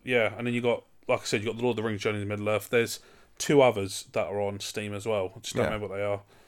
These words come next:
Speaker 1: And I think you'd enjoy those kind of games as well.
Speaker 2: Yeah. Um,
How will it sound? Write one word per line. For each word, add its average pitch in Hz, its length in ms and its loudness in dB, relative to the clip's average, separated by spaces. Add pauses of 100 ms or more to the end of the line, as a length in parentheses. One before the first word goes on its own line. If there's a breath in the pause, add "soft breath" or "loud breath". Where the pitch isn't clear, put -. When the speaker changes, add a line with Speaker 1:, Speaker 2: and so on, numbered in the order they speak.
(380 loud breath)
Speaker 1:
And 113 100 -6
I - 20 0
think 104 200 -8
you'd 110 120 -4
enjoy 101 300 -2
those 104 240 0
kind 95 160 -6
of 90 80 -10
games 95 260 -6
as 104 120 -6
well. 110 220 0 (180)
Speaker 2:
Yeah. - 200 -4 (1080 loud breath)
Um, 147 340 8